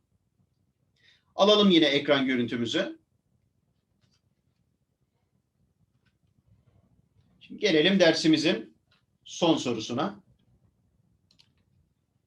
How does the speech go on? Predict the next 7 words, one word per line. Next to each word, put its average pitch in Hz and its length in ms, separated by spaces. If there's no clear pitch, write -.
A 147 240
B 160 160
C 165 240
D 190 160
bir 180 100
eşkenar 160 540
dörtgen. 156 520